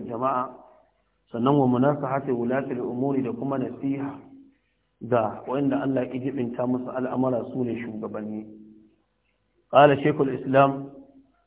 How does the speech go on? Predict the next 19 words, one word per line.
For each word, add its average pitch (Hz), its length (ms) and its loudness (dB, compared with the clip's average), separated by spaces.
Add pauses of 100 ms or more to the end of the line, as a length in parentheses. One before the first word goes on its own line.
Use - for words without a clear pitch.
(120)
Shaykhul 143 260 2
Islam 135 340 4
bin 131 200 2
Taymiyyah 127 420 4
ya 131 60 4
faɗa 123 300 0
a 117 80 -6
cikin 135 240 -6
Majmu'ul 123 600 0
Fatawa, 127 640 4 (500)
yace 127 360 0
qawluhu 143 760 4 (580)
la 135 360 8
yajilu, 123 480 2 (800)
ay 135 160 4
la 143 200 8
yahqidu 131 600 0
alayhi, 127 500 4 (920)
alayhinna. 131 640 2